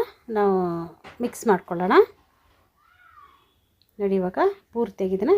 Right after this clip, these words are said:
ಮಿಕ್ಸ್ ಮಾಡ್ಕೊಂಡಿದ್ದೀವಿ. ಉರಿಯನ್ನು ಮಾತ್ರ ನೀವು ಸಿಮ್ಮಲ್ಲಿ ಇಟ್ಕೊಂಡೇ ಮಾಡ್ಕೊಳ್ಳಿ. ಇವಾಗ ನೋಡಿ, ಚೆನ್ನಾಗಿದು ಮಿಕ್ಸ್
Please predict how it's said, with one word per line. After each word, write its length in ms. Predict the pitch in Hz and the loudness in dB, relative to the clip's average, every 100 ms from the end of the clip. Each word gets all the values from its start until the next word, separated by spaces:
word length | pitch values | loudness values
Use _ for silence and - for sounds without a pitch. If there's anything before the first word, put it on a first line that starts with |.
| 277 | 0
ಮಿಕ್ಸ್ 200 | 262 - 214 | -4 -4 -2
ಮಾಡ್ಕೊಂಡಿದ್ದೀವಿ. 460 | 190 185 175 175 | -2 -4 -4 -4
ಉರಿಯನ್ನು 260 | 214 226 214 214 | 0 2 2 -2
ಮಾತ್ರ 180 | 220 247 | -2 -2
ನೀವು 140 | 220 226 | 0 -2
ಸಿಮ್ಮಲ್ಲಿ 340 | - 208 208 202 | -4 -2 0 -2
ಇಟ್ಕೊಂಡೇ 300 | 202 208 208 202 | -2 -2 0 0
ಮಾಡ್ಕೊಳ್ಳಿ. 400 | 180 - 175 262 392 - _ _ _ _ _ _ _ | -2 -6 -2 2 2 2 _ _ _ _ _ _ _
ಇವಾಗ 240 | 185 185 190 185 | -8 -6 -4 -4
ನೋಡಿ, 180 | 190 339 - _ _ _ - | -2 -2 -4 _ _ _ -8
ಚೆನ್ನಾಗಿದು 440 | 208 202 196 185 294 | -2 0 0 0 -2
ಮಿಕ್ಸ್ 200 | 220 - | -2 -4